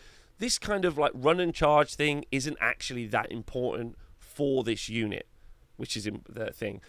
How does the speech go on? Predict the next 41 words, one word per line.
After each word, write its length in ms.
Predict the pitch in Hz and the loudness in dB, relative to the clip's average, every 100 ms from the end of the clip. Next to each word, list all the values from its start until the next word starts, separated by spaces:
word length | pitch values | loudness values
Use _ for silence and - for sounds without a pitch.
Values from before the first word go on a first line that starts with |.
| _ | _
The 80 | - | -12
thing 140 | 208 233 | -8 -6
that's 120 | 202 | -2
gonna 160 | 175 | 0
be 80 | 156 | 2
a 60 | 123 | 2
little 220 | 135 202 | 4 6
bit 120 | 202 | 4
annoying 340 | 165 180 170 170 | 4 2 2 4
about 200 | 160 139 | 4 4
this 120 | 151 | 0
unit 220 | 160 - | -2 -4
is 140 | - | -8
keeping 580 | - - 156 151 156 131 - | -12 -10 -6 -4 -4 -4 -8
track 800 | - - 151 175 - - - - - - _ - | -12 0 4 4 4 -8 -14 -20 -20 -20 _ 0
of 400 | 143 127 117 - - | 4 4 2 -4 -10
your 180 | 110 | -6
momentum 580 | 110 117 113 135 123 113 | 0 0 2 2 0 -6
score 480 | 104 - 117 110 101 - _ | -6 -4 -2 0 -2 -8 _
for 120 | - | -4
the 120 | 110 | -2
pig. 340 | - 107 101 - | 0 0 -2 -6
May 160 | 117 139 | -2 0
I 80 | 143 | 0
suggest 720 | - 120 156 220 - - - - - - | -2 -2 -2 0 -2 -6 -12 -20 -20 -18
some 200 | - 147 | -8 -4
small 300 | - 156 156 | -4 0 0
bacon-like 800 | 135 - 165 - 175 151 160 - | 4 4 4 4 2 2 2 0
tokens? 640 | - 180 - - - - - _ _ _ - - - | 0 0 0 -8 -8 -14 -18 _ _ _ -18 -16 -14
<laughs> 160 | - - - - - - - 415 - - - - - - | -14 -14 -18 -18 -18 -18 0 0 0 -6 -8 -8 -4 6
Uh, 240 | 139 120 | 8 8
and 100 | 135 | 6
then 60 | 208 | 2
he's 100 | 202 | 2
got 80 | 170 | 0
an 40 | |
ability 180 | 151 143 | 0 0
called 160 | 135 120 | 2 4
Hack 180 | 131 | 2
and 80 | 120 | 2
Charge. 260 | 123 98 | 0 0